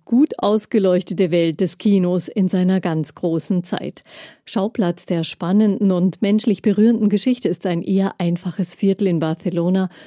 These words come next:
und auch die ganz großen Boulevards dieser faszinierenden Stadt.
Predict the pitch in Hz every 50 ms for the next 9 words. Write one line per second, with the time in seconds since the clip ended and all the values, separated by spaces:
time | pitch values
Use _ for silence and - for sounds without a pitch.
0 | - - _ _ - 226 220 - 202 - - 247 - 190 170 175 175 - - -
1 | - 180 170 170 160 - - 190 165 156 180 175 180 180 165 175 160 143 151 165
2 | 156 - - 185 170 - 185 160 - 185 175 - - - 214 180 165 160 156 160
3 | - 196 175 - - - - - - -